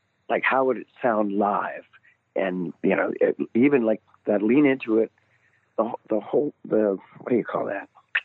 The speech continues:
You know, the chronological order of the songs. That was our set. You know, I'm sorry, I'm all o-,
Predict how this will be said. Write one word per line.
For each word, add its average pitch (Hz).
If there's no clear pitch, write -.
You 123
know, 104
the 98
chronological 107
order 107
of 95
the -
songs. 104
That 131
was 110
our 101
set. 117
You 95
know, 98
I'm 117
sorry, 131
I'm 123
all 127
o-, 110